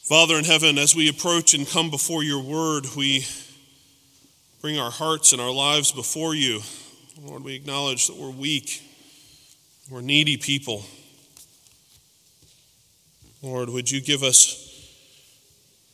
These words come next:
a big picture of your love?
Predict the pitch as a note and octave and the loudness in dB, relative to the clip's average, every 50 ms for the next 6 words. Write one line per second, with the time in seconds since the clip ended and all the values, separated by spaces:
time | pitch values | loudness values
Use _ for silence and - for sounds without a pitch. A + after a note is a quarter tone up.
0 | _ - A#2 A2+ A#2+ - - D#3+ D#3+ D#3 D3+ C3+ - - F3 D3+ C3 - - - | _ -16 -14 -14 -16 -8 -2 0 0 0 0 -2 -6 -4 -2 0 6 8 8 8
1 | C#3 A2+ G#2 G#2 - - - - - - - - A#2+ - B2 B2+ B2 A#2+ A#2+ B2 | 8 6 0 -8 -10 -14 -16 -18 -20 -20 -16 -12 -10 -6 -4 -4 -2 -2 -2 -2
2 | B2+ B2+ A#2+ A2 G#2 G2 - - | -2 -2 -2 -2 -2 -2 -4 -4